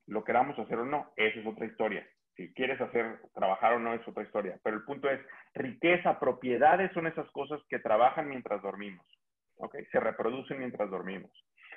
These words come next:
¿ok? Y una palabra más específica para riqueza es propiedad, ¿ok? Porque ya lo, eh, eh, te reto, si bus-,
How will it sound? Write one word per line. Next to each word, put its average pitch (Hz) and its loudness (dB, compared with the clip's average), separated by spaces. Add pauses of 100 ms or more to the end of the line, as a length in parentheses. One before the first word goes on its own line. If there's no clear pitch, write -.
(140)
¿ok? - -6 (360)
Y - 6
una 214 10
palabra 202 10
más 190 4
específica - -4
para 113 2
riqueza 120 -4
es 107 -8 (120)
propiedad, 120 0 (600)
¿ok? - -6 (840)
Porque - -4
ya 160 8
lo, 208 6 (840)
eh, - -10
eh, - -8 (1400)
te 170 8
reto, 185 2 (1400)
si 165 -8
bus-, 160 -6